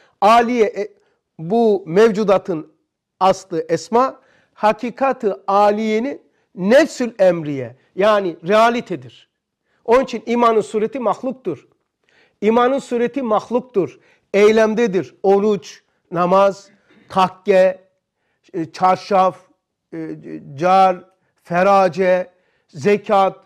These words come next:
şair İslamiye. İmanın mahluk tarafı bu. E, musaf, imanın sureti mahluktur.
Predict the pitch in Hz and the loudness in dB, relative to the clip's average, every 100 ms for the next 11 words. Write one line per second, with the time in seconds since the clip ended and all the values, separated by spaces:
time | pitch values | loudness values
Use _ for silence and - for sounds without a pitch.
0 | _ _ - 202 190 214 214 196 - 202 | _ _ -6 2 4 2 0 -8 -4 0
1 | 196 196 190 185 _ _ _ - 220 226 | 0 0 -2 -4 _ _ _ -4 0 0
2 | 233 294 277 _ _ _ 175 208 208 262 | 0 -4 -8 _ _ _ -2 -2 -2 -10
3 | - 202 196 190 294 208 202 185 - _ | -4 -2 0 -4 -8 -2 0 0 -2 _
4 | _ _ _ _ _ _ _ _ _ 175 | _ _ _ _ _ _ _ _ _ -4
5 | 175 175 _ _ _ _ 180 233 254 240 | -4 -6 _ _ _ _ -4 -2 0 2
6 | 226 190 - _ _ _ _ - _ _ | 4 2 -6 _ _ _ _ -20 _ _
7 | _ _ 220 233 240 254 320 - _ - | _ _ -4 0 2 0 -4 -8 _ -8
8 | 254 247 240 311 254 214 233 240 - 170 | -2 -2 -2 -2 0 -2 -2 -6 -8 -12
9 | 127 - | -12 -18